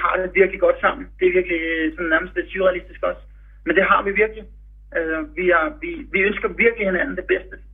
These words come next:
øh, fremadrettet nu. Vi, øh, vi har de vildeste snakke herude. Altså,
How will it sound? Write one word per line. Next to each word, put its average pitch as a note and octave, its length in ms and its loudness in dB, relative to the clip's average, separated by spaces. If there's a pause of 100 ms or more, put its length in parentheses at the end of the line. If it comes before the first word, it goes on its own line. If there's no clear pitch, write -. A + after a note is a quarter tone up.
(140)
øh, D#3+ 200 0
fremadrettet E3+ 480 -2
nu. E3+ 140 -4 (380)
Vi, E3+ 100 4 (160)
øh, D3+ 180 4 (500)
vi F3+ 60 2
har F#3+ 140 2
de F#3 180 -4
vildeste A#3+ 360 -6
snakke A3 340 0
herude. A#3 360 -6
Altså, - 160 -6